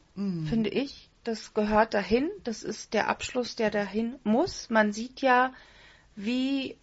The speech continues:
Speaker 2: ähm, negativ Pflege in Deutschland dasteht und was für einen Stand Pflege in den anderen Ländern hat und wie das Professionsauftreten dort ist. Und das ist natürlich ein Grund. Und nein, der Bachelor ist nicht zu schade, um am Bett zu stehen. Der gehört genau dorthin.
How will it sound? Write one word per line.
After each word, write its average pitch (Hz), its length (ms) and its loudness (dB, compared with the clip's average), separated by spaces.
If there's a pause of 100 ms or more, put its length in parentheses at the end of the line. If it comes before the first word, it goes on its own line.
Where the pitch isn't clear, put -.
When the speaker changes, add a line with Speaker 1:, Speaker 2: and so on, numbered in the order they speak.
Speaker 2:
ähm, 214 640 6
negativ 233 720 0
Pflege 214 360 -4
in 220 140 0
Deutschland 214 400 -2
dasteht 226 480 -4
und 214 160 -4
was 226 180 -2
für - 60 -14
einen 226 80 -6
Stand 214 320 -2
Pflege 208 260 -4
in 214 60 -2
den 214 120 -6
anderen 240 280 -4
Ländern 233 340 -6
hat 226 160 -8
und 214 160 -6
wie 208 160 -4
das 208 140 -6
Professionsauftreten 233 1120 -4
dort 226 280 0
ist. 254 480 -6
Und 233 220 6
das 226 140 4
ist 220 120 -4
natürlich 240 520 -2
ein 220 240 6
Grund. 220 560 -2
Und 214 460 2
nein, 208 400 6
der 233 140 6
Bachelor 220 380 4
ist 220 140 -2
nicht 226 220 -8
zu 269 100 -2
schade, 214 400 2
um 202 200 -2
am 190 160 0
Bett 185 200 -2
zu - 180 -8
stehen. 240 440 0
Der 214 160 2
gehört 196 480 0
genau 196 380 -2
dorthin. 196 600 -4